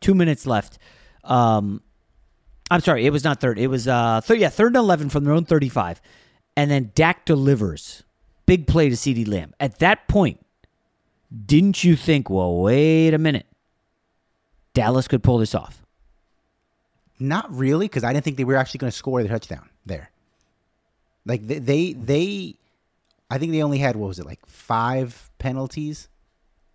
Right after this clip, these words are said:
Speaker 2: No.
Speaker 1: Well, the holding
Speaker 2: Or
Speaker 1: penalty
Speaker 2: eight,
Speaker 1: on third
Speaker 2: eight
Speaker 1: down.
Speaker 2: penalties.
Speaker 1: Yeah,
Speaker 2: Eight
Speaker 1: that was
Speaker 2: penalties
Speaker 1: a,
Speaker 2: for
Speaker 1: that was a
Speaker 2: fifty-five
Speaker 1: killer.
Speaker 2: yards. But the problem was that where they made the mistakes were at the worst times. Like, before the half, Dak Prescott taking a sack.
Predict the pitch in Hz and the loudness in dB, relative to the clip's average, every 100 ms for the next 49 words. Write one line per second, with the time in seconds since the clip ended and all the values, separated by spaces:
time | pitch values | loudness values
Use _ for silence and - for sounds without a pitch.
0 | _ _ - 113 - - 160 147 139 240 | _ _ -18 -14 -12 0 2 2 4 4
1 | 196 131 170 147 143 120 113 - 135 127 | 4 2 2 2 0 0 0 2 2 2
2 | 120 107 98 101 92 - - 127 165 151 | 2 0 -2 -6 -14 -18 -6 -2 0 0
3 | 160 151 143 131 123 107 - 107 78 - | 0 0 -4 -2 -4 -2 -4 -4 -8 -12
4 | - _ _ _ _ _ - 143 120 139 | -20 _ _ _ _ _ -4 -2 -2 -8
5 | - 165 185 180 147 131 123 110 117 - | -4 -2 0 0 2 2 2 0 -4 -4
6 | _ _ _ 101 107 139 151 160 135 139 | _ _ _ -8 0 2 2 0 0 0
7 | 131 127 135 131 117 113 - 117 135 - | 0 -2 -2 -4 -4 -6 -4 -4 -4 -8
8 | 117 117 110 98 110 98 95 113 - - | -6 -4 -6 -10 -10 -8 -6 -6 -6 -12
9 | 87 - - - 120 117 - _ _ 139 | -14 -16 -20 -14 -8 -8 -10 _ _ -6
10 | 123 131 160 156 151 151 135 127 - _ | -4 2 2 2 0 0 0 -2 -8 _
11 | _ _ 104 135 139 - 143 - 131 98 | _ _ 2 2 4 0 -2 0 -2 -2
12 | - 131 123 107 110 82 - - | -2 -4 -2 -6 -6 -10 -12 -20